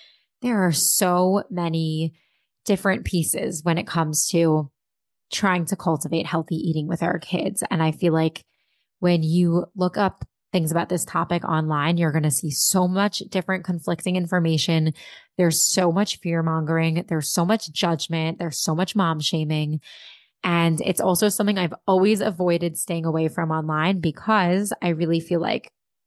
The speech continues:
there's no way to do it right. Like, someone is gonna be angry with what you say. Someone's gonna disagree with you. And also, it's just,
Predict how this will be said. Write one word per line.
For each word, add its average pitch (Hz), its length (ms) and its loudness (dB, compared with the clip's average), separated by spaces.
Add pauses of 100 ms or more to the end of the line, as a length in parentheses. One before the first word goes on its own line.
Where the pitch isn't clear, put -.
(160)
there's 170 240 -2
no 175 640 2
way 175 240 2
to 165 100 2
do 160 180 -2
it 165 140 -2
right. 180 380 -2
Like, 175 140 -4
someone 202 420 2
is 202 160 0
gonna 175 160 0
be 165 220 -4
angry 175 340 2
with 175 160 0
what 170 140 -2
you 180 100 -4
say. 220 300 2
Someone's 175 340 -4
gonna 165 220 -4
disagree 175 480 0
with 220 180 2
you. 208 320 2 (480)
And 190 100 -2
also, 254 300 0
it's 262 180 0
just, 220 220 -2